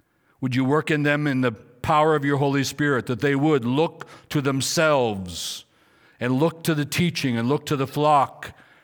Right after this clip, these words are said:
and take care of all and do it in a way that would glorify you, O Father.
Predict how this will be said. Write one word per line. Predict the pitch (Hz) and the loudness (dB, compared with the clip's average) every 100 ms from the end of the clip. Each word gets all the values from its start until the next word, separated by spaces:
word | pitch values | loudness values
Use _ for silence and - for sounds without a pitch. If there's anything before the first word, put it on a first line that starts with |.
| _ _ - | _ _ -8
and | 110 | -4
take | 160 156 156 | -2 -2 -4
care | - 175 185 170 139 117 104 | -2 0 2 2 2 0 -2
of | - 123 113 | -2 -4 -2
all | 131 131 117 104 95 87 87 _ _ _ _ _ _ _ _ _ | 0 2 2 0 -2 -8 -18 _ _ _ _ _ _ _ _ _
and | 101 | -2
do | 143 | 0
it | 147 | 2
in | 139 | 0
a | 127 | 2
way | 135 | 0
that | 135 | 0
would | 120 101 | -4 -4
glorify | 127 139 127 - 110 | 0 2 0 0 -2
you, | 104 104 104 | 0 0 0
O | 104 | -2
Father. | 113 101 90 87 | -2 -2 -2 -10